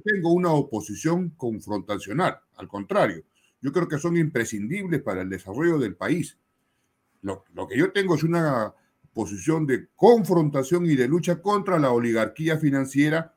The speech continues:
o el monopolio de los bancos, y, este, que han, que son dueños de farmacias, grifos, laboratorios, compran bancadas políticas, centros comerciales, cines,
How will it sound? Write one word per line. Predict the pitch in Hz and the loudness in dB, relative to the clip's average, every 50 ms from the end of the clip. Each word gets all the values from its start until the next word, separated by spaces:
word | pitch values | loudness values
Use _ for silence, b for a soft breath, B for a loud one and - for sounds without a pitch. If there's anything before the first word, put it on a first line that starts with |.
| _ _ | _ _
o | - 110 135 165 170 | 0 4 6 6 6
el | 170 147 | 6 4
monopolio | 135 123 120 110 - 131 135 135 139 135 127 | 2 2 0 0 -2 0 0 2 2 2 2
de | 123 117 | 2 2
los | 120 120 123 | 2 2 4
bancos, | 165 208 202 170 147 - 110 98 - b b b b b | 4 4 4 4 0 -4 -6 -12 -12 b b b b b
y, | 107 110 110 110 113 110 107 | -6 -4 -2 0 0 0 0
este, | 107 104 98 - - - 110 113 123 139 147 143 | -2 -4 -4 -8 -8 -6 -2 0 0 0 0 -2
que | - 110 107 110 | -4 -6 -4 -4
han, | - 110 120 127 123 127 - - - | -2 -2 -2 -2 -4 -4 -6 -8 -8
que | - - | -10 -6
son | - 139 135 127 | -4 -2 -2 0
dueños | 135 135 131 131 131 123 113 | 2 2 2 2 0 0 0
de | 120 113 | -2 -2
farmacias, | - 117 117 117 117 127 127 127 135 135 127 - 127 117 120 113 104 | 0 -2 -2 -2 0 0 0 2 2 2 0 0 0 -2 -2 -2 -4
grifos, | 101 123 135 139 139 135 135 135 - - 131 123 120 120 113 - - b b b b b b b b | -2 2 4 4 4 4 2 0 -2 -2 0 2 2 2 0 -2 -8 b b b b b b b b
laboratorios, | 120 123 120 120 127 123 117 117 - - 135 139 147 143 139 135 135 131 127 123 120 120 120 113 - - | 0 2 4 4 4 4 2 2 0 2 2 4 6 6 6 4 4 2 2 2 2 2 2 0 0 2
compran | 160 170 156 151 139 135 131 | 2 2 4 4 2 2 4
bancadas | 123 127 123 - - 135 131 131 127 - - | 4 2 0 2 2 2 4 4 2 2 0
políticas, | 127 120 120 123 143 151 151 147 - - 139 135 - 139 127 127 - | 0 0 2 2 2 2 2 0 -2 -4 -6 -4 -2 -4 -2 -2 0
centros | 170 160 147 - 143 135 - | -2 -2 -2 -2 -4 -2 0
comerciales, | 139 131 117 120 120 113 - - 143 143 139 143 143 139 127 131 127 - - | 0 0 0 0 -2 -2 -2 -2 -2 0 2 2 2 2 2 0 0 -2 -4
cines, | - - - 185 180 175 170 151 147 143 139 131 131 127 - - | -10 -8 -6 -4 -2 -2 0 0 0 0 0 0 -2 -4 -8 -10